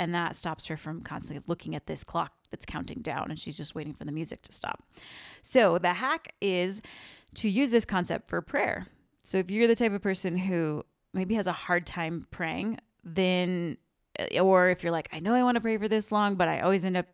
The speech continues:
just petering out after seven minutes and just kinda giving up," set a playlist for yourself. Create some prayer time playlists that are maybe ten,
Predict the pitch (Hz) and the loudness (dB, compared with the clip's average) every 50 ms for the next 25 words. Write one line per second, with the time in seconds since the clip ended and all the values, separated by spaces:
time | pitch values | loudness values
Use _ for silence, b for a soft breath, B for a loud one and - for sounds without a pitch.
0 | _ _ - - 160 156 - - _ _ _ _ _ _ _ _ _ _ b b | _ _ -8 -8 -6 -8 -8 -14 _ _ _ _ _ _ _ _ _ _ b b
1 | b b b b _ - 220 214 190 196 190 175 185 175 170 165 160 - 170 - | b b b b _ 0 2 4 6 6 6 6 4 4 4 2 0 -4 -6 -2
2 | - 165 156 156 151 151 156 165 - - - - - - 147 - - - 160 160 | -2 -2 -2 -2 -4 -4 -2 -2 -4 -4 -6 -10 -10 -10 -10 -8 -8 -8 -8 -8
3 | 165 - 156 - 151 165 190 190 185 185 - _ B B B B B B B B | -8 -8 -8 -6 -4 0 0 0 0 -2 -4 _ B B B B B B B B
4 | B B B B B B B B - - - 214 208 208 - - _ - 208 - | B B B B B B B B -16 -4 0 2 4 4 2 0 _ -2 -4 -4
5 | - - 240 254 247 185 170 - - - 180 - - 160 - - - - - - | -4 -2 -2 0 0 0 0 -2 -4 -6 -6 -4 -4 -4 -6 -6 -8 -8 -12 -16
6 | - - - 185 180 170 - - - 202 185 - - - 180 170 165 170 170 - | -10 -4 -2 0 0 0 -2 -4 -4 -4 -4 -6 -8 -8 -4 -4 -4 -4 -4 -6
7 | 175 165 170 - - - - 220 208 175 - - 175 - - - 160 165 160 - | -8 -8 -8 -8 -6 -4 -2 -2 -2 -2 -4 -6 -8 -8 -6 -4 -4 -4 -4 -6
8 | - - 160 147 - 160 - - 180 165 160 165 165 165 160 165 165 - | -6 -8 -8 -6 -8 -8 -6 -4 -4 -2 -2 -2 -2 -4 -4 -6 -8 -10